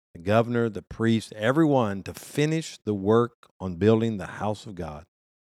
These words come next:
And he warns of a coming day when he would shake everything and overthrow the power of all the nations.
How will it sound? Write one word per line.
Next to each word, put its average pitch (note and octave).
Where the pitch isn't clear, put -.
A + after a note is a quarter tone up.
And G2+
he G#2
warns A#2+
of C3
a C3
coming C3
day G2
when F#2+
he F#2+
would F#2
shake -
everything B2+
and G#2+
overthrow G#2
the G2
power G#2
of F#2
all A2+
the C3+
nations. C3+